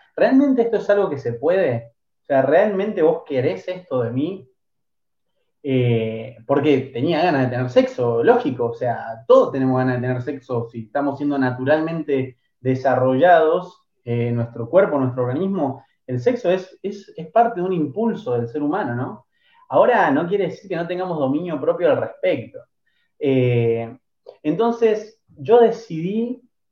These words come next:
por amor a Jesús, cumplir con lo que más pudiera de lo que él me proponía. Yo entiendo la Biblia como una propuesta. Jesús decía, "¿Querés seguirme? ¿Querés? ¿Sí? Entonces sígueme". Pero no decía, "Tenés que seguirme".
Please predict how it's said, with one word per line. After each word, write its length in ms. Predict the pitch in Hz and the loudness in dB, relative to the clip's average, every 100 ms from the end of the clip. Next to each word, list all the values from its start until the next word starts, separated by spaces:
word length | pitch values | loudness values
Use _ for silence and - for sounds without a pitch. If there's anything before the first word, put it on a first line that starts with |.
| _ | _
por 200 | 139 143 | 2 4
amor 320 | 143 156 220 | 4 4 4
a 120 | 226 - | 4 4
Jesús, 640 | 147 - 190 214 - - _ _ _ _ _ | -6 -4 -4 -4 -8 -18 _ _ _ _ _
cumplir 460 | - 170 180 254 233 | -2 0 2 0 2
con 120 | 190 | 4
lo 100 | 175 | 4
que 80 | 180 | 2
más 220 | 240 - | -2 -4
pudiera 460 | 175 175 175 151 135 | 0 2 6 8 8
de 80 | |
lo 160 | 127 120 | 8 4
que 80 | 143 | 2
él 80 | 143 | 0
me 140 | 135 | 0
proponía. 760 | 127 117 120 120 113 107 117 - _ _ | 0 0 2 2 0 -4 -14 -20 _ _
Yo 140 | 160 | 0
entiendo 360 | 233 233 226 220 | 2 2 0 2
la 100 | 170 | 4
Biblia 280 | 185 214 190 | 4 4 2
como 120 | 156 180 | 2 0
una 220 | 190 156 | 0 0
propuesta. 580 | 135 131 143 120 120 - - _ | 0 2 0 0 -4 -6 -12 _
Jesús 280 | - 156 220 | -10 -2 0
decía, 520 | 185 - 165 131 - _ _ _ | 0 0 0 -2 -8 _ _ _
"¿Querés 440 | 165 175 226 262 - | 0 4 6 4 0
seguirme? 800 | 147 143 208 226 160 123 - _ _ _ _ _ | -2 2 2 2 0 -2 -6 _ _ _ _ _
¿Querés? 580 | 147 143 190 226 - - - - _ _ _ _ _ | 0 4 6 4 -2 -20 -20 -20 _ _ _ _ _
¿Sí? 400 | _ 190 240 240 | _ -2 0 0
Entonces 440 | 135 151 156 143 - | -2 0 0 -2 -2
sígueme". 440 | 147 120 110 - _ _ _ _ _ _ _ - | 0 0 -2 -8 _ _ _ _ _ _ _ -4
Pero 160 | 135 | 2
no 80 | 190 | 6
decía, 460 | 214 220 214 - - | 4 4 0 0 -4
"Tenés 440 | 147 143 151 127 - | -2 2 2 0 -6
que 100 | 123 | -8
seguirme". 500 | 123 120 117 120 | -4 -2 -2 -4